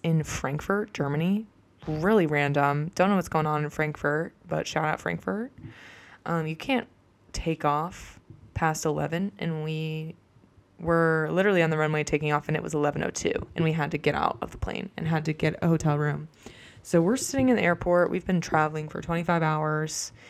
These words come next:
It's literally, like, two A M. They can't find a hotel room for us.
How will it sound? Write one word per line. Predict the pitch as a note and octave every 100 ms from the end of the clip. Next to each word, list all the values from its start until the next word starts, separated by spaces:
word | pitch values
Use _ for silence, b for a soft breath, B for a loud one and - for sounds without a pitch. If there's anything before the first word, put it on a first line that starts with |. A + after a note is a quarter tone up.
| B B B
It's | F#3+ -
literally, | E3 E3 F3+ F#3 F#3+
like, | F3 E3 - _ -
two | - E3 D#3
A | D3+
M. | D3+ C#3+ D3
They | D3
can't | D3 E3 -
find | E3 D#3+ D#3+ - - -
a | D#3
hotel | D#3+ D3+ - C#3+
room | D3 D3
for | - D3
us. | C#3+ D3